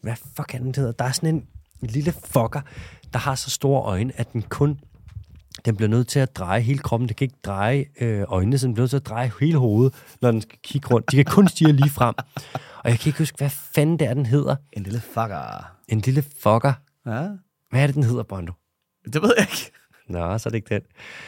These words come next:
Speaker 1: Mm, er det en slags, ja, det kan også være sådan en... Er det en putu?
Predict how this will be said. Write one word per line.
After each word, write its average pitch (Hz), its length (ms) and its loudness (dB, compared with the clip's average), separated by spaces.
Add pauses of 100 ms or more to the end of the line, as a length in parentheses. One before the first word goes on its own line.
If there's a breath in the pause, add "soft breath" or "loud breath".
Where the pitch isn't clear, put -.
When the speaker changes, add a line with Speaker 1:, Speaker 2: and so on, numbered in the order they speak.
(540 loud breath)
Speaker 1:
Mm, 50 1600 -4 (340)
er 98 100 -6
det 117 80 -2
en 127 100 -2
slags, - 380 -8 (140)
ja, 113 40 2
det 107 120 -2
kan 120 80 0
også 117 140 -2
være 151 120 0
sådan 139 220 2
en... 117 100 -2 (160)
Er - 60 -4
det 117 80 6
en 123 80 6
putu? 180 420 8